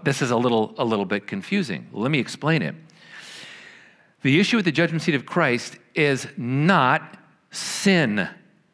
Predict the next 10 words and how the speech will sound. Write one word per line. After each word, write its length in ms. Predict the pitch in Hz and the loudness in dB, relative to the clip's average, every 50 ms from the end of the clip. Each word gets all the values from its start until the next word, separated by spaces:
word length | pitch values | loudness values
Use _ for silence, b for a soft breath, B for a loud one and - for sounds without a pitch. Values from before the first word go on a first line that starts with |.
| _ _ _ _ b b b b b b b b | _ _ _ _ b b b b b b b b
The 200 | - 123 135 185 | 0 2 4 4
issue 180 | 196 - - | 4 4 2
at 80 | 196 160 | 2 2
the 60 | 139 | 2
judgment 320 | 107 - 170 170 160 165 143 | 2 0 0 0 0 -2 0
seat 120 | - 151 | 0 0
of 120 | 139 123 | -2 -2
Christ 460 | - - 156 151 147 139 139 - - - | -4 -2 0 2 2 0 -2 -4 -10 -6
is 220 | - 175 135 123 - | -2 -2 -2 -2 -2
service. 1000 | - - - - - - 165 160 160 156 - 107 87 - - - - - - | -6 -10 -10 -6 -2 2 4 4 4 4 2 0 -2 -4 -8 -10 -10 -12 -14